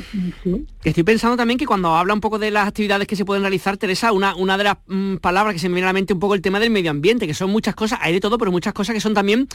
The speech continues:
Speaker 2: como al exterior. También entiendo que sin mucha masificación, no son actividades como
Speaker 1: Sí.
Speaker 2: donde haya muchísima gente, cosa que entiendo que, que las personas valoran también bastante, ¿no?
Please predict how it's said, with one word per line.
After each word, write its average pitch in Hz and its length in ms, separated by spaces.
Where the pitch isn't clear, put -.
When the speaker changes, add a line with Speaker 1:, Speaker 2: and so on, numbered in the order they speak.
Speaker 2:
como 185 260
al 170 100
exterior. 175 640
También 180 300
entiendo 202 260
que 202 80
sin 185 160
mucha 196 280
masificación, 180 640
no 196 80
son 185 140
actividades 175 500
como 170 400
Speaker 1:
Sí. 196 180
Speaker 2:
donde 185 180
haya 185 100
muchísima 180 360
gente, 214 320
cosa 185 220
que 214 60
entiendo 202 300
que, 214 160
que 190 100
las 170 100
personas 175 340
valoran 170 260
también 156 200
bastante, 143 360
¿no? 226 180